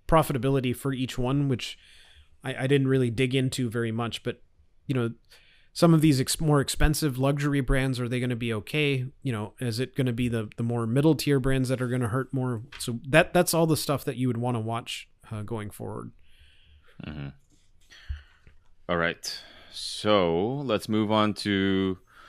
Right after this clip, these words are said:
Speaker 2: another batch of questions. This one's related to management. And you, you talked about, you know, high marks for management,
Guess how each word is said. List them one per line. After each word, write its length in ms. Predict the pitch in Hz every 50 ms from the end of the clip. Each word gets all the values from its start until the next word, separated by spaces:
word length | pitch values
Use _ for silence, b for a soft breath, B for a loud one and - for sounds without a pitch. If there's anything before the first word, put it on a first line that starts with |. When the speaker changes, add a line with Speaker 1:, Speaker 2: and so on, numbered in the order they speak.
| B B B B -
Speaker 2:
another 180 | 95 98 95 95
batch 300 | 78 92 90 85 - -
of 80 | -
questions. 340 | - 87 82 78 - - 87
This 180 | 90 104 - -
one's 200 | 107 98 82 85
related 220 | 87 87 87 82
to 100 | - 80
management. 680 | 78 80 82 85 82 80 78 71 - - - - - - _ _ - - b b b b b b b b b b b b b -
And 320 | 85 85 85 85 87 85 - - _ - - -
you, 220 | - 113 104 98
you 220 | 98 95 107 104 92
talked 280 | - 123 117 110 - -
about, 300 | 90 104 98 92 95 80
you 40 | 82
know, 80 | 95 87
high 260 | 80 101 104 101 98
marks 680 | 90 92 92 90 90 90 90 85 - - - - - - -
for 220 | 92 - - - 85
management, 640 | 82 90 92 92 87 - 95 92 90 90 76 -